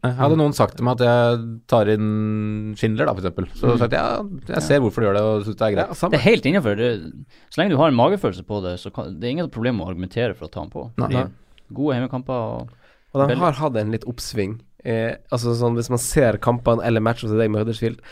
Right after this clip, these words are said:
Speaker 1: Mm.
Speaker 3: så ser de litt sterkere ut enn
Speaker 2: Mm.
Speaker 3: de gjorde i starten av sesongen, når de liksom var kasteballen som Fulham kanskje er nå.
Speaker 2: Mm.
Speaker 3: Så har de, eh, fått en liten oppsving, til tross for at det kanskje
Speaker 1: Ja, men
Speaker 3: har gått helt veien.
Speaker 1: bortsett fra den Watford-kampen, da, som var
Speaker 3: Ja.
Speaker 1: veldig dårlig.
Speaker 3: Ja, <laughs> det, ja,
Speaker 1: Ellers
Speaker 3: faktisk.
Speaker 1: har det vært greit.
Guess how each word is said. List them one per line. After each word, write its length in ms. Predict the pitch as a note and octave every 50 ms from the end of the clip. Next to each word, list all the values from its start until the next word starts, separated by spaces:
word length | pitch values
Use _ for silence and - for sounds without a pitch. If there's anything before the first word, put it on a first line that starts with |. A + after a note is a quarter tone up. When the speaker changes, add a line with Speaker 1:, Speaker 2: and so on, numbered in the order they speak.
| - -
Speaker 1:
Mm. 140 | - C#3 C3+
Speaker 3:
så 60 | B2
ser 140 | G#2+ C#3+ C#3+
de 80 | C#3 C3+
litt 140 | C3+ C3 C3 -
sterkere 540 | - B2+ C3 C3 - - A2 G#2 G2 G2
ut 180 | G2+ G2+ - - - -
enn 140 | A#2 A2 G#2
Speaker 2:
Mm. 220 | G#2 G#2 G2 F#2 F2
Speaker 3:
de 80 | A2
gjorde 240 | G#2+ A2 G#2+ G#2 G2+
i 80 | F#2+ -
starten 220 | A#2 A2 A2+ A#2
av 60 | G#2 G2+
sesongen, 300 | G2+ G2 A2 G#2+ G#2 G#2
når 160 | G#2 G#2 A2 A#2
de 140 | C3 B2 A#2 G#2+ G2 G2 G2 G2+
liksom 180 | G#2 G#2+ G#2 G#2+
var 100 | G#2 G2
kasteballen 500 | - A2 - - A#2 G#2+ G2+ G2 G2 G2
som 100 | G#2+ G2
Fulham 380 | - - A2 G#2+ G2+ G2 G#2
kanskje 300 | G#2 G#2 G2+ G2+ G#2 G2+
er 40 | G2+
nå. 220 | A2 B2 B2 G#2 G2+ - - - - -
Speaker 2:
Mm. 260 | C3 C#3 A#2 F2+ F2 F2+ -
Speaker 3:
Så 160 | - - A#2
har 80 | A#2+ A#2
de, 100 | A2 G2+ G2+ G2+ G#2+ A#2 C3+ D3
eh, 60 | C#3 B2
fått 180 | - C3+ A#2+ G#2+
en 60 | G#2+
liten 200 | G#2+ G#2 A2 G#2+
oppsving, 340 | G#2+ - - - G2 A2+ A#2 - - - - - - - _ _ _ - -
til 80 | A#2+
tross 180 | G#2+ A#2 G#2+ -
for 100 | - G#2
at 80 | G#2
det 160 | - A#2+ - -
kanskje 500 | - - - C#3+ C3 C#3 C3+ C3 - -
Speaker 1:
Ja, 120 | - B2
men 160 | B2 C3+ C3 B2
Speaker 3:
har 0 |
gått 120 | A#2+ A#2
helt 160 | B2+ A2 G2+
veien. 380 | A2 G#2+ G#2+ G2+ G2 G2 A2 A#2+ B2+ C3
Speaker 1:
bortsett 260 | A#2+ A#2 A2+ - A2+ A2
fra 80 | A#2+
den 140 | A2 G#2+ G#2
Watford-kampen, 520 | F#2 E2+ - G2 F#2 - F#2 F2 - G#2+ G#2+
da, 60 | G2
som 140 | F2 G2 F#2
var 80 | A2 G#2+
Speaker 3:
Ja. 60 | F#2
Speaker 1:
veldig 260 | F#2 F#2+ F#2 F2 E2+
dårlig. 240 | F2 E2+ F2 E2+ F#2+ B2+
Speaker 3:
Ja, 180 | C3 A#2+ A#2 - -
<laughs> 100 | - -
det, 100 | C#3 B2 - -
ja, 180 | F#3 D3 B2+ A#2 A#2+
Speaker 1:
Ellers 240 | G#2+ A2+ A2+ A2+ -
Speaker 3:
faktisk. 40 | B2+
Speaker 1:
har 120 | A#2+ A2+ G#2+
det 160 | G#2 G2 -
vært 240 | - - - - F#2+
greit. 280 | E2+ E2+ E2 - -